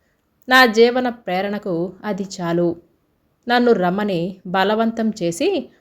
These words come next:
ఒంటరిదాన్ని కానీయకు అని అంది. నేను మారు మాట్లాడలేకపోయాను. దగ్గరలో ఉన్న ఊళ్ళో శాంతమ్మ ఉండేది.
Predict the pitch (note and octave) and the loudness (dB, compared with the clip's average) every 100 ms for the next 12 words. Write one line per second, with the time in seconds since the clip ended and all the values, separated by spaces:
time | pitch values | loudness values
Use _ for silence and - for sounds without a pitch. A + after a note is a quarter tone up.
0 | _ _ A3+ A#3 A#3 C#4+ C4+ C4+ B3+ - | _ _ 4 4 2 0 0 -2 -4 -6
1 | F3 F3+ G3+ G3+ G#3 G#3 G#3+ F3+ E3+ F3 | -6 -4 -4 -4 -4 -4 -2 -4 -2 0
2 | F3 E3+ - _ _ _ - G#3+ G#3 F3+ | 0 -2 -10 _ _ _ -4 0 0 0
3 | F3+ F#3 F#3 F#3+ G3+ F#3 E3 F3 F#3 F#3+ | -2 -4 -4 -2 0 -2 -2 -6 -6 -4
4 | G3 G3+ G3 F#3+ F3 E3+ F3 E3+ F3+ - | -2 -4 -4 -6 -4 0 0 0 -2 -8
5 | _ _ _ _ G#3+ A#3 A#3 C#4 C#4+ C4+ | _ _ _ _ 4 4 6 4 4 2
6 | C4 A#3 E3+ F3+ C#4 F4 A#3 - - F#3 | 0 -2 -2 -2 -2 -2 -6 -12 -12 -12
7 | F#3+ G3+ G3+ F3+ E3+ F3 E3+ F3+ - | -10 -10 -8 -6 -4 -2 0 0 0